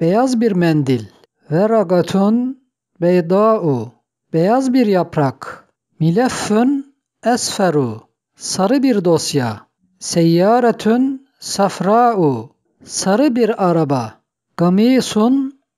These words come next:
ahdaru." Yeşil bir gömlek. "Şeceretün hadra'u." Yeşil bir ağaç.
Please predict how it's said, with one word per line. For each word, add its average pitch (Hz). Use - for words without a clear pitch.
ahdaru." 170
Yeşil 220
bir 220
gömlek. 151
"Şeceretün 220
hadra'u." 185
Yeşil 240
bir 220
ağaç. 156